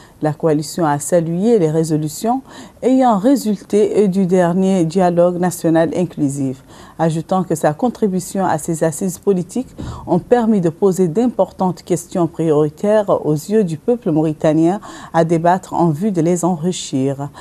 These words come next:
À cette occasion, le président de la coalition, Youssouf El Harma,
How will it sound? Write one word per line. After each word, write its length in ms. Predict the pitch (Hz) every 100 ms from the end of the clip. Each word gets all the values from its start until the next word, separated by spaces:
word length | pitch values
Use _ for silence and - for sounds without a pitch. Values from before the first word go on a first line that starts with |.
| 254 202
À 80 | 170
cette 220 | 170 180
occasion, 520 | 165 180 165 151 175
le 120 | 165 156
président 480 | - 175 165 170
de 100 | 170
la 140 | 160 156
coalition, 640 | 175 160 160 - - 247
Youssouf 480 | 214 185 170 175 -
El 100 | 156 -
Harma, 300 | 165 185